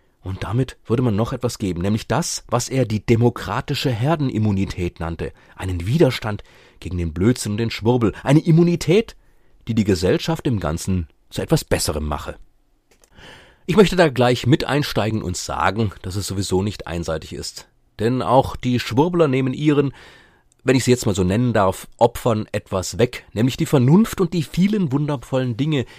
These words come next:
die das Leben in diesem Universum so bereithält.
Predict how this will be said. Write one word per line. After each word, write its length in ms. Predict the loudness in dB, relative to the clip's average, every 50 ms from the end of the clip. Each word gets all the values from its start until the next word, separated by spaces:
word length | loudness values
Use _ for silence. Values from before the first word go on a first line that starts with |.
| -20 _ _ _ -8
die 60 | -2
das 200 | -2 -2 -2 0
Leben 360 | 2 4 4 4 4 4 2
in 80 | 0 0
diesem 240 | 0 0 -2 -2
Universum 540 | 0 0 0 2 2 2 2 2 2 0 0
so 120 | 0 0 0
bereithält. 640 | 0 0 0 0 0 -2 -2 -2 -4 -4 -4 -8